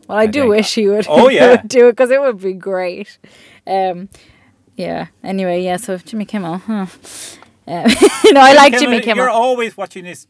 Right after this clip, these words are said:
Speaker 2: rude tweets.
Speaker 1: Jimmy Fallon.
Speaker 2: Oh, sorry.
Speaker 1: Jimmy Kimmel is rude tweets. Jimmy Fallon is, um, the hashtags. And that's the one I watch.
Speaker 2: <laughs> What a difference.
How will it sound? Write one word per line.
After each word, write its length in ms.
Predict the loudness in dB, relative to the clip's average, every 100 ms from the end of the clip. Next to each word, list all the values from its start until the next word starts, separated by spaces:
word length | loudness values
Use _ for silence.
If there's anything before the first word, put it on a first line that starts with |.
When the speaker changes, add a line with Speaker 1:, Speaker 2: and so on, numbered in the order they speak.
| _
Speaker 2:
rude 300 | -12 -10 -12
tweets. 580 | -14 -14 -14 -18 -20 -20 -20
Speaker 1:
Jimmy 360 | -8 -4 -2 -2
Fallon. 640 | -8 -8 -6 -6 -8 -10 -8
Speaker 2:
Oh, 100 | -6
sorry. 400 | -6 -6 -8 -16 _ _
Speaker 1:
Jimmy 240 | 2 2
Kimmel 320 | 2 2 4
is 140 | 2 0
rude 260 | -4 -4
tweets. 400 | -8 -8 -8 -10
Jimmy 220 | -10 -10 -8
Fallon 420 | -2 -2 -2 -6 _ _ _
is, 440 | -8 -6 -6 -8 -8
um, 600 | -4 -4 -6 -10 -16 -16
the 80 | -12
hashtags. 720 | -10 -10 -12 -18 -20 -20 -20 _ _ _ _ _ _ -10
And 100 | -2
that's 180 | -2 -2
the 60 | -8
one 140 | -4
I 100 | -2
watch. 520 | -4 -6 -12 -18 -18 _
Speaker 2:
<laughs> 340 | _ _ _
What 220 | -10 -8
a 60 | -8
difference. 680 | -10 -12 -12 -16 -14 -16